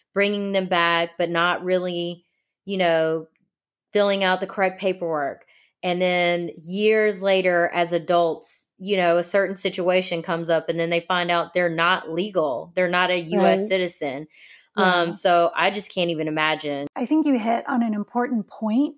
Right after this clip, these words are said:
Speaker 2: that makes a lot of people really uncomfortable, uh, kind of reframing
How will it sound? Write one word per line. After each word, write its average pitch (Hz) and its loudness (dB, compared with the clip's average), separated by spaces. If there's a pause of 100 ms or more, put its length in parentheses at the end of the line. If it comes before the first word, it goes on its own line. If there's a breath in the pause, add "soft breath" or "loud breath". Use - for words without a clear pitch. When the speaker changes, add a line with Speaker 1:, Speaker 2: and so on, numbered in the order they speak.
(200)
Speaker 2:
that 240 -2 (180)
makes 262 2
a 233 0
lot 214 2
of 208 -6
people 196 -4
really 208 0
uncomfortable, 196 -8 (600 soft breath)
uh, 208 -4 (480)
kind 247 4
of 220 2
reframing 214 0